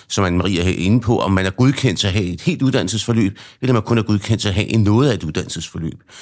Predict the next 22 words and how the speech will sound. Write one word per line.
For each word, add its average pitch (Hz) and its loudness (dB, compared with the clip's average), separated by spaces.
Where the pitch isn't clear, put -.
Men 98 0
det, 131 2
der 170 4
er 170 0
det 143 0
afgørende, 113 0
det 107 2
er, 113 0
at 101 0
man 98 2
skal 104 -4
have 98 0
lavet 98 2
den, 147 2
inden 131 4
at 151 2
man 117 2
går 98 0
i - 0
gang 147 -4
med 147 0
uddannelsen, 85 -4